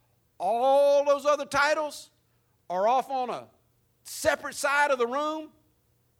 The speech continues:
and pastoring a church is on an island by itself. Totally different ball game. Totally different ball game. When it, when they're talking about the pastor's crown, it's not talking about for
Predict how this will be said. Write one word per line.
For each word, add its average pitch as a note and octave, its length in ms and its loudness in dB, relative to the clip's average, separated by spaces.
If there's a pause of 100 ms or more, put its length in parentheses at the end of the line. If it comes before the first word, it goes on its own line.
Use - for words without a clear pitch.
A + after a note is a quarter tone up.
(580)
and E3 200 -10
pastoring C4 520 -4
a G#3 60 -6
church D4 400 -2
is A#3+ 80 -14
on A#3 160 -8
an F#3+ 100 -8
island A3 320 -4
by G3+ 200 0
itself. - 560 -14 (1160)
Totally C4 360 -4
different G#3+ 320 -8
ball F3+ 200 -6
game. C3 200 -16 (1700)
Totally A#3 280 -6
different D#3 300 -10
ball D3+ 200 -8
game. A2 200 -20 (880)
When D#3 160 -12
it, D3+ 160 -16
when D#3 120 -10
they're D#3+ 80 -14
talking A3+ 260 -6
about G3 180 -6
the D3 80 -16
pastor's F#3 540 -10
crown, C3 360 -14 (240)
it's D3+ 140 -16
not F#3+ 180 -10
talking F#3+ 220 -6
about D#3+ 340 -8
for C#3+ 400 -10